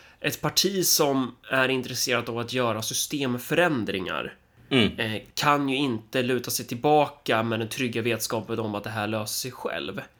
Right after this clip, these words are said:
Speaker 1: Eh, så, så den slutsatsen får man ju absolut inte hamna i. Men man får ju inte heller hamna i att man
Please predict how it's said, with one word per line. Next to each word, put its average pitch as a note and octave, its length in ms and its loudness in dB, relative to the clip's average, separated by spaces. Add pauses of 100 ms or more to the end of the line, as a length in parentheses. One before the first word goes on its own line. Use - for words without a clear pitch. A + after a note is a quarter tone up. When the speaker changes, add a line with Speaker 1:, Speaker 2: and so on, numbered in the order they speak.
(520)
Speaker 1:
Eh, - 200 -8 (200)
så, - 260 -6
så - 100 -4
den F3+ 300 2
slutsatsen A2 480 -2
får A#2 80 -6
man G#2+ 80 -4
ju G2+ 60 -4
absolut F3 440 -8
inte G2+ 180 -6
hamna F#2 300 -6
i. F2 120 -6 (220)
Men C#3 100 -4
man C3 80 2
får D3+ 120 -2
ju C#3 60 0
inte B2+ 120 0
heller C#3 280 0
hamna A#2 300 0
i A2 40 2
att A2 140 0
man A2 300 0